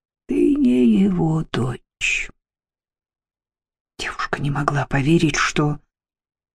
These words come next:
он любит ее не меньше, чем сестер, сколько бы отец ни настаивал.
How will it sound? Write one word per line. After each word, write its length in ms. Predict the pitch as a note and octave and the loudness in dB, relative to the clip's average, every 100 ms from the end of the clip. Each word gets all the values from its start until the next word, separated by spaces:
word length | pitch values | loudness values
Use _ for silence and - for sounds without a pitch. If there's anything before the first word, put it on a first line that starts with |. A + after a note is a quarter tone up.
| _ - | _ 2
он 280 | E3+ F3+ | 6 8
любит 540 | F3 F3 F#3 E3 E3+ D#3 | 8 8 6 6 4 2
ее 560 | D3+ E3 D#3 F#3+ G#3 - _ - | 4 4 6 4 2 -4 _ 2
не 160 | F3+ F#3 | 6 8
меньше, 400 | F#3+ F#3+ - F3+ | 6 4 2 -2
чем 280 | - E3 | 2 0
сестер, 720 | - E3 - - - B2 A#2+ _ _ _ _ _ _ _ _ - | 0 -2 -4 -8 -6 -6 -6 _ _ _ _ _ _ _ _ -10
сколько 760 | - - F#3 G3+ A3+ - G3+ | -8 2 4 6 4 2 2
бы 220 | F#3 F3+ | 4 4
отец 440 | F3 F3 C#3+ - - | 4 0 -4 -4 -2
ни 100 | C#3+ | 0
настаивал. 880 | D3 D3 - - A#2+ B2+ - - | 0 -4 -6 -6 -6 -6 -10 -14